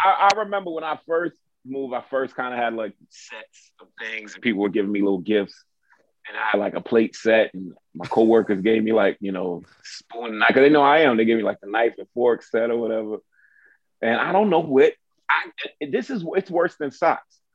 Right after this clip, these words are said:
'cause there's no way these things can fall down the drain. I must obviously, I use a lot of plastic bags.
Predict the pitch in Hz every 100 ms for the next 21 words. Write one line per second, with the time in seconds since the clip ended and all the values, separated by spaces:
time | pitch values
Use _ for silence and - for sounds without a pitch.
0 | _ - 175 185 160 247 285 233 165 151
1 | 165 147 - 117 139 127 120 107 95 123
2 | 104 - 135 156 - 131 139 131 - 117
3 | 104 123 127 113 101 101 104 92 - 87
4 | 95 95 _